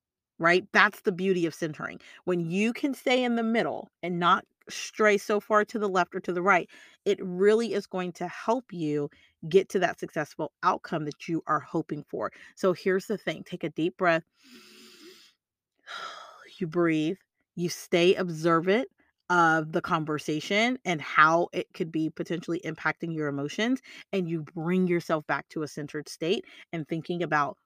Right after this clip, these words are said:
what's the successful outcome that you're looking for. By choosing to stay calm and centered, you remain in control.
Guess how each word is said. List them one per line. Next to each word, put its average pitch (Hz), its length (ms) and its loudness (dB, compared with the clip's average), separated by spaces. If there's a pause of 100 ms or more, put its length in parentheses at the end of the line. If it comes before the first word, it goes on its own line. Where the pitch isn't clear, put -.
what's 175 360 0
the 190 100 -2
successful 160 640 -6
outcome 151 360 -6
that 151 180 -10
you're 139 120 -6
looking 139 320 -12
for. - 260 2 (200)
By 156 200 2
choosing 254 840 6
to 240 180 0
stay 208 260 0
calm 180 480 2
and 180 220 -4
centered, 208 580 0 (300)
you 196 260 2
remain 196 380 0
in 160 180 -4
control. 220 380 0